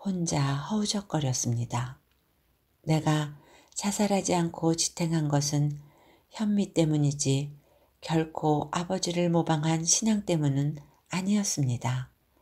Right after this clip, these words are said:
나는 아무것도 먹지 않고 이틀이고 사흘이고 누워 있었습니다. 안집이 민망스럽지 않았던들 현미가 아무리 울어대더라도 그냥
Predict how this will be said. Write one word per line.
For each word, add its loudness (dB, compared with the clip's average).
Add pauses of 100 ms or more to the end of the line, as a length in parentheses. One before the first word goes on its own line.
(640)
나는 2
아무것도 2
먹지 0
않고 -2 (440)
이틀이고 -2
사흘이고 -2 (460)
누워 2
있었습니다. -2 (960)
안집이 2
민망스럽지 2
않았던들 -2 (580)
현미가 2
아무리 2
울어대더라도 2 (640)
그냥 0